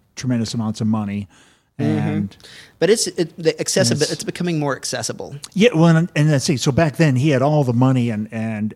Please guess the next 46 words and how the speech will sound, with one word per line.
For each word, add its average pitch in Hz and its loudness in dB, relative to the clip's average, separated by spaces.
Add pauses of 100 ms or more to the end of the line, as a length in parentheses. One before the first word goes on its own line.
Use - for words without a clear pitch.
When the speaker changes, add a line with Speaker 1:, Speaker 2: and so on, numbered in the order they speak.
Speaker 1:
and 110 -6
access. 123 -8
So, - -10
Speaker 2:
Mm-hmm. 147 -4
Speaker 1:
so 123 -4
that 139 -4
was 117 -6
so - 0
long 127 0
ago, 92 -12
thirty 120 -6
years 117 -4
ago, 92 -14 (500)
um, 104 -10
thirty 117 -6
something 123 -6
years 101 -4
ago, 101 -12
probably 104 -12
now. 101 -10 (560)
So 143 -2
I 123 0
think 117 -2
now, 110 -2 (320)
even 110 -4 (120)
ten 139 0
years 110 -2
ago, 101 -12 (400)
twenty 143 -4
years 101 -8
ago, 101 -12
it's 95 -14
even 101 -10
better. 98 -14 (200)
Speaker 2:
It 123 -8
definitely 87 -10
is. 65 -14
Speaker 1:
Yeah, 101 -18
I 139 -12
don't, - -20
it's 123 -10
not 151 0
a - -16
death 123 -2
sentence - -12
anymore. 95 -14